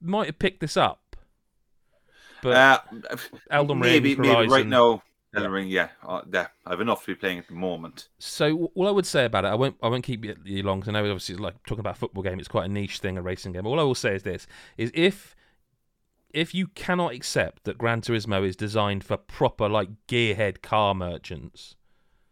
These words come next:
Speaker 1: don't bother buying it. Because this is a celebrate, as much of a racer as it is, it's also a celebration of, like, automotive vehicles. It is that. It
Speaker 2: Yeah,
Speaker 1: is,
Speaker 2: yeah.
Speaker 1: we want you to go and collect three Japanese,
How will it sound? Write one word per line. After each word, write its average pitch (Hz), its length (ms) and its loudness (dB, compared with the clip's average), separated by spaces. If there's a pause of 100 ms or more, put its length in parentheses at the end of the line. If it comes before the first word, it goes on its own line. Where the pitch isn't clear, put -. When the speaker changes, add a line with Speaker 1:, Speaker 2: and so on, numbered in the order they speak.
(160)
Speaker 1:
don't 110 160 0
bother 98 200 -2
buying 85 300 -2
it. 57 120 -14 (260)
Because 117 260 -4
this 151 220 2
is 139 260 -2
a 123 60 -8
celebrate, 131 500 0
as 123 100 -4
much 190 260 0
of 180 100 0
a 160 60 -2
racer 139 400 -4
as 101 140 -2
it 95 80 -6
is, 101 120 -4
it's 98 140 -8
also 110 260 -2
a 101 60 -2
celebration 104 680 -4
of, 98 280 -2
like, 98 200 -2
automotive 95 680 -6 (440)
vehicles. 90 500 -10
It 110 140 -10
is 113 220 -4
that. 90 260 -6 (200)
It - 120 -2
Speaker 2:
Yeah, - 60 0
Speaker 1:
is, 117 340 0
Speaker 2:
yeah. - 60 -20 (120)
Speaker 1:
we 123 100 0
want 156 220 2
you 147 80 -8
to 151 100 -6
go 131 180 2
and 123 120 -2
collect 104 340 -2
three 151 320 -4
Japanese, 120 680 -4